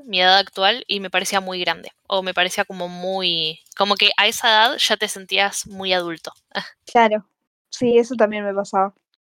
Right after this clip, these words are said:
Speaker 2: La veía a mi hermana y era como, "Guau, tiene todo resuelto". <laughs>
Speaker 1: <laughs>
Speaker 2: Spoiler. <laughs> Nadie lo tiene.
Speaker 1: Ya es una
Speaker 2: Sí.
Speaker 1: mujer.
Speaker 2: Es imposible tener algo resuelto a los veinte y picos.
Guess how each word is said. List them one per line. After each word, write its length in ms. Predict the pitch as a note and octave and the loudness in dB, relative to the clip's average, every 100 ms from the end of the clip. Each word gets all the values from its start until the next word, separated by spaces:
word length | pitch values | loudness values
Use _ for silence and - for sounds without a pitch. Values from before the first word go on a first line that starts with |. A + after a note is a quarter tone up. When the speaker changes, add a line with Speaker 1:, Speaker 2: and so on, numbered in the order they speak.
| _ - | _ 4
Speaker 2:
La 80 | |
veía 180 | A3 B3 | 8 8
a 20 | B3+ | 6
mi 100 | A3+ | 2
hermana 280 | A3 B3+ | 2 2
y 40 | B3 | 2
era 160 | A#3 | 0
como, 200 | G#3+ G3+ G#3 | -2 -4 2
"Guau, 280 | G#3 G3+ | 4 2
tiene 240 | G3+ A3 A3 | -2 -10 -6
todo 200 | G#3+ G#3+ | -2 -2
resuelto". 560 | G3+ - G#3 G3+ G3 F#3 A#3 _ | -4 -6 -4 -4 -6 -12 -16 _
<laughs> 260 | A3+ - - _ _ _ _ _ | -4 -4 -10 _ _ _ _ _
Speaker 1:
<laughs> 840 | - - - - E4 D#4 - A#3+ - | -6 -4 -4 -2 2 2 4 2 4
Speaker 2:
Spoiler. 440 | C4 A3+ A3 A#3+ | 6 8 8 6
<laughs> 440 | A#3+ - C#4 E4 - _ _ G#3+ | 4 0 -2 -4 -14 _ _ -2
Nadie 280 | A#3+ A#3+ G3 | 0 0 2
lo 80 | F#3 | 2
tiene. 360 | A#3+ A#3 A#3 - _ _ _ _ _ _ _ _ _ _ _ - | 2 2 -2 -8 _ _ _ _ _ _ _ _ _ _ _ -6
Speaker 1:
Ya 160 | - G#3+ | -2 0
es 160 | - | 0
una 200 | G3+ F3 | 0 0
Speaker 2:
Sí. 40 | F3 | 0
Speaker 1:
mujer. 480 | F3 - G3 E3+ - - - - _ - | -6 0 2 2 0 -14 -18 -20 _ 0
Speaker 2:
Es 260 | B3+ A3+ | 0 6
imposible 500 | C4+ A3 A3+ B3 A3+ | 4 4 2 4 4
tener 240 | G#3 G3+ G#3 | 2 0 0
algo 200 | G#3 G3+ | 2 2
resuelto 440 | G3+ G#3+ G#3 G#3 | 0 -2 -4 -2
a 40 | G3+ | -2
los 160 | G3 | 0
veinte 400 | G3+ G3+ G3 - | 0 0 -4 -8
y 20 | |
picos. 500 | G3 G#3 G#3 G3 - | -4 -4 -2 -4 -8